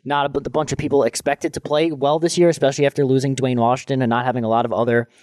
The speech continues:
clear scorers on the floor outside of E J Liddell, but they've done a really tremendous job. The young players have stepped up. The veterans have been good leaders. And, you know, speaking of veterans, they did this all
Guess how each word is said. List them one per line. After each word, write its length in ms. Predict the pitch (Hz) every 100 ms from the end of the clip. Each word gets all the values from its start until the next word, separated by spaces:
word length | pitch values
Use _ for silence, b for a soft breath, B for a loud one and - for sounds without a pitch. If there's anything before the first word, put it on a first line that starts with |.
| b b
clear 280 | 147 139
scorers 420 | 131 - 131 139 127
on 100 | 123
the 60 |
floor 280 | - 131 131
outside 320 | 123 - 123
of 60 | 120
E 80 | 120
J 140 | 123
Liddell, 340 | 117 110 120
but 120 | 120 120
they've 160 | 113
done 160 | 127 120
a 60 |
really 320 | 113 135 143 - B B
tremendous 420 | - 135 139 135
job. 300 | - 120 120
The 60 | 120
young 200 | 123 139
players 260 | 143 131
have 100 | 131
stepped 320 | - 131 123 131
up. 160 | 127
The 80 | 127
veterans 400 | 117 127 131 135
have 140 | 131
been 280 | 117 123 123 - _ _ _ _ _
good 200 | 147 123
leaders. 340 | 131 135 135
And, 140 | 131 139
you 40 |
know, 60 | 135
speaking 240 | - 170
of 60 | 143
veterans, 260 | 151 165
they 100 | 127
did 160 | 120 139
this 140 | 135
all 340 | 127 135 147